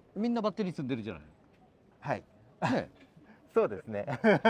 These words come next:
Speaker 1: <laughs> どの車もみんなバッテリー積んでるじゃない。え、
Speaker 2: <laughs> おっしゃる。
Speaker 1: 何なの？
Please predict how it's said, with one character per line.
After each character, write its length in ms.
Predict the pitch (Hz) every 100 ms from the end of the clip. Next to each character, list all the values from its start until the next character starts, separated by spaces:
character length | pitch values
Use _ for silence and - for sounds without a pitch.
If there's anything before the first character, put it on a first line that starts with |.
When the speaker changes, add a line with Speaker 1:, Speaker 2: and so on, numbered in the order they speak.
| 185
Speaker 1:
<laughs> 600 | - 208 151 - 220 220
ど 120 | 214 285
の 80 |
車 160 | 220 185
も 80 | 170
み 120 | 196
ん 20 |
な 80 | 220
バ 120 | 190
ッ 20 |
テ 100 | 185
リ 60 | 214
ー 40 |
積 120 | 180 202
ん 40 |
で 80 | 196
る 60 |
じ 60 | 185
ゃ 60 | 120
な 100 | 95
い。 40 | - - - - 587 - - -
え、 100 | 214
Speaker 2:
<laughs> 0 |
お 60 |
っ 20 |
し 100 | 147 -
ゃ 60 |
る。 60 | 175
Speaker 1:
何 200 | 185 247
な 100 | 165
の？ 120 | 87